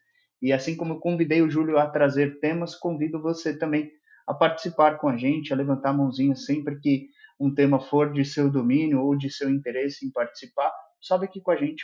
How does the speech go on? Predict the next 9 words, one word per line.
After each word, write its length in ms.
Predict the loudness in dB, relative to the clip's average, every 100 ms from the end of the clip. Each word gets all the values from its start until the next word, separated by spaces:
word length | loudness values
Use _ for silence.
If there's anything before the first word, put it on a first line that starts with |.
| -8
vamos 220 | -6 -6 -6
trocar, 380 | -4 0 0 -2 -12 -10
vamos 220 | -8 -4
fazer 220 | -6 -6
parte, 340 | -2 0 0 -6
vamos 160 | -16 -18
construir 400 | -20 -18 -10 -8
juntos. 420 | -8 -12 -12 -20 _ _ _ _ _ _ _
E 300 | 0 0